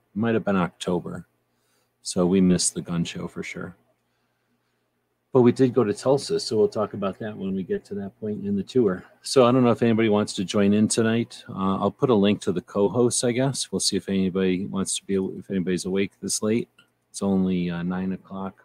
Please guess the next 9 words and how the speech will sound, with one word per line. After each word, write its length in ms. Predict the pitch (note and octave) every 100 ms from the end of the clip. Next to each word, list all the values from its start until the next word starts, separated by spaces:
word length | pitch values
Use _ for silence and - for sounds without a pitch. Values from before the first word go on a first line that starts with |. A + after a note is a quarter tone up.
| _
for 120 | F#2
the 100 | F2
Pacifics. 880 | - F#2+ - A#2 - A2+ _ - - -
It's, 440 | G2 - - -
uh, 420 | F#2 F2+ E2+ E2 - _ _ _ _ _ _ _ _ _ _ _ _ _ _ -
midnight 520 | G#2 G2 G#2 G#2 G#2 -
for 320 | - G2 F#2
the 420 | D#2+ F2 E2+ E2 F2
Easterns 840 | G#2+ G#2+ - A2+ A2+ A2+ A2+ -